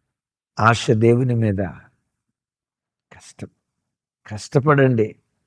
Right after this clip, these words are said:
అద్భుతాలు చూస్తారు. కష్టపడండి, దేవుని మహత్కార్యాలు చూస్తారు.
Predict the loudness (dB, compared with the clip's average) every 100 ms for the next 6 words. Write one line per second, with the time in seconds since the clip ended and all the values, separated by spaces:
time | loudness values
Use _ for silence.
0 | _ _ _ _ -6 -4 -2 2 4 4
1 | 2 -8 -12 -10 -12 -12 _ _ _ _
2 | _ _ 0 2 2 2 0 8 6 8
3 | 2 0 -2 -10 _ _ _ _ -10 4
4 | 6 6 2 0 2 2 2 4 6 8
5 | 8 6 2 -2 -4 -2 -8 -8